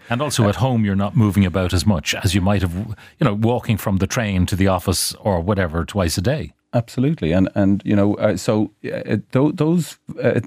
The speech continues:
Speaker 2: changes in life. So when you buy a car, you need to watch out. So we know, for example, that the decade that people put on most of their weight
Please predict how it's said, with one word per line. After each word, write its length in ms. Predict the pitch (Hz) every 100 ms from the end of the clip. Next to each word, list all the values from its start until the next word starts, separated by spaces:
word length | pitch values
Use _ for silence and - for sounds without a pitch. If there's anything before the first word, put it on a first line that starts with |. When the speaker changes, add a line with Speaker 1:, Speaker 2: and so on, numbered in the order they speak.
| -
Speaker 2:
changes 560 | - 131 139 101 90 104 104
in 100 | 98
life. 240 | 90 87
So 160 | - 104
when 200 | 139 131
you 120 | 123
buy 240 | 123 113
a 60 | 107
car, 400 | 143 151 82 - _
you 120 | 117
need 180 | 104 98
to 80 | 104
watch 260 | 90 92 113
out. 180 | 85 -
So 80 |
we 180 | 120 139
know, 340 | 135 143 139 107
for 160 | 104
example, 420 | 95 110 101 98
that 160 | 95 92
the 180 | 95 90 - -
decade 480 | 117 117 110 95 85 -
that 180 | 95
people 320 | - 104 - 92
put 240 | - 104
on 300 | 95 95 95
most 520 | - 107 127 120 - - -
of 220 | 98 104
their 180 | 101 92
weight 320 | 90 92